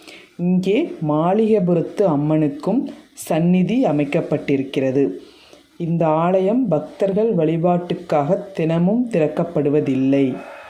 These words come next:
சபரிமலை வழிபாட்டுக்கான நிகழ்ச்சி நிரலின்படியே ஆலயம் திறக்கப்படுகிறது. ஒவ்வொரு மாதத்திலும் முதல் ஐந்து நாட்களிலும், கார்த்திகை மாதம் முதல் நாளில்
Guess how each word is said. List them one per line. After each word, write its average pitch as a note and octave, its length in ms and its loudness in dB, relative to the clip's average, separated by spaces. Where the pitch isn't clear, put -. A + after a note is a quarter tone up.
சபரிமலை F#3+ 720 2
வழிபாட்டுக்கான D#3+ 1000 2
நிகழ்ச்சி F3 640 0
நிரலின்படியே D#3+ 1000 2
ஆலயம் D3 640 2
திறக்கப்படுகிறது. C3+ 1120 -2
ஒவ்வொரு E3 520 2
மாதத்திலும் D#3+ 960 0
முதல் E3 440 2
ஐந்து E3 420 2
நாட்களிலும், D3 920 0
கார்த்திகை F#3 640 0
மாதம் F3 540 0
முதல் E3+ 320 2
நாளில் D#3+ 640 0